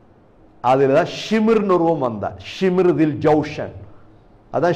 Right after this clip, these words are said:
ஷிமிர் என்று பேர் வைக்கப்படாங்கிற பிள்ளைகளுக்கு பேர் வச்சா மாத்திட்டுறோம். ஷிமிர். அல்லாஹ்ட லானத் இருக்குது அவனுக்கு. இவன் என்ன செஞ்சான்? ஹுசைன் ரலியல்லாஹோட கழுத்தை வெட்டினான்.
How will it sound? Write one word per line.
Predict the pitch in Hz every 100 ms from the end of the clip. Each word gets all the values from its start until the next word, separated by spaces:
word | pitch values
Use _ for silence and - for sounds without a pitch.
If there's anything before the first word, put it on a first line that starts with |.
| -
ஷிமிர் | 170 175
என்று | 175 165
பேர் | 147 165 165
வைக்கப்படாங்கிற | 160 160 156 151 147 135
பிள்ளைகளுக்கு | 135 151 160 156 143 151
பேர் | 156 156
வச்சா | 151 160
மாத்திட்டுறோம். | 151 156 156 - 123 104 104
ஷிமிர். | 156 139 - -
அல்லாஹ்ட | 113 131 156 160 143
லானத் | 147 170 175 170
இருக்குது | 143 131
அவனுக்கு. | 110 98 95 - - - - - - _ _ _ _ - _ -
இவன் | 147 175
என்ன | 165 151
செஞ்சான்? | 131 127 117 139 175
ஹுசைன் | 151 - 135 156 143
ரலியல்லாஹோட | 127 123 117 113 110 104 101 -
கழுத்தை | 120 120 165
வெட்டினான். | 127 - 110